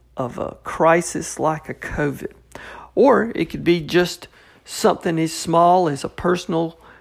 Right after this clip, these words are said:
crisis or a relationship crisis or a job crisis or a health crisis or something else. It doesn't have to be a, a worldwide pandemic.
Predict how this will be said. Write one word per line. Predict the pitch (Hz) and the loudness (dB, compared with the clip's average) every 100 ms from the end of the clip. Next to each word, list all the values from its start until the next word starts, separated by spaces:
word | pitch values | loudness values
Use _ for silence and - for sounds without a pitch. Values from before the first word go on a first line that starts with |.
| - | -12
crisis | - 170 175 180 180 185 - | 0 4 4 2 -2 -2 -4
or | 120 120 | -4 -2
a | |
relationship | 135 151 160 175 180 180 - 170 170 | -2 0 2 2 0 -4 -4 -4 -4
crisis | - 175 165 175 - 180 - | -4 2 2 2 -4 -8 -6
or | 127 | -6
a | 143 | -6
job | 131 156 165 170 - | -4 0 2 0 -4
crisis | - 165 170 - 175 - | -2 -2 -2 -6 -10 -6
or | 160 | -4
a | 156 | -2
health | 165 165 - - | 0 0 -2 -6
crisis | - 160 160 - 160 - - - - | -2 0 -2 -6 -8 -10 -20 -20 -6
or | - 175 | 0 0
something | - 185 - 165 | 2 -2 -2 -4
else. | 190 190 - | -2 -4 -4
It | 147 | -4
doesn't | 156 156 - | -2 -2 -4
have | 156 175 165 | -6 -6 -6
to | - | -6
be | 123 151 | -4 -4
a, | 139 131 - - - | -4 -8 -18 -10 -2
a | 160 | 0
worldwide | 160 151 135 139 135 127 | 2 2 2 -2 -2 -6
pandemic. | - 131 127 135 113 - | -8 -8 -8 -8 -10 -14